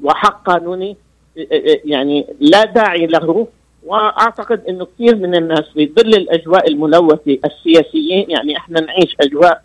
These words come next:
آه، تلوث سياسي وانقسام سياسي حاد، و، آه،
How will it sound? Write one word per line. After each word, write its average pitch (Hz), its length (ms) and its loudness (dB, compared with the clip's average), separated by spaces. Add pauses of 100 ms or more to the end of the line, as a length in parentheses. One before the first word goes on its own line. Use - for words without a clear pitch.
آه، 131 200 0 (380)
تلوث 185 400 2 (120)
سياسي 170 460 -2
وانقسام 156 760 -2
سياسي 170 520 0
حاد، 170 400 0 (600)
و، 156 80 -4
آه، 156 280 0